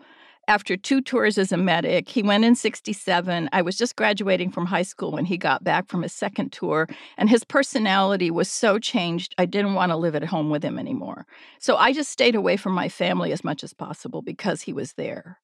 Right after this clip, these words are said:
And it wasn't until I learned about moral injury that I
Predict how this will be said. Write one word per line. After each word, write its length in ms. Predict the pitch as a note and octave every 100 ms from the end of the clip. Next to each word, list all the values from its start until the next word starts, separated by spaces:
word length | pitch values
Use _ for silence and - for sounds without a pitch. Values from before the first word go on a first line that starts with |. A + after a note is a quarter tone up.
| _ - - - -
And 480 | G#3 G3+ G3 F#3+ F3+ G3+
it 140 | G#3
wasn't 340 | A#3 C#4 C#4
until 360 | A3+ - B3 G3+
I 140 | F#3
learned 280 | F#3 F#3+ G#3+
about 280 | G3 F#3 E3+
moral 340 | E3+ F3 F3
injury 540 | A#3+ C4+ F#3 F3 F3 G3 _ _ _ _ _ -
that 180 | G3+ F3+
I 220 | F3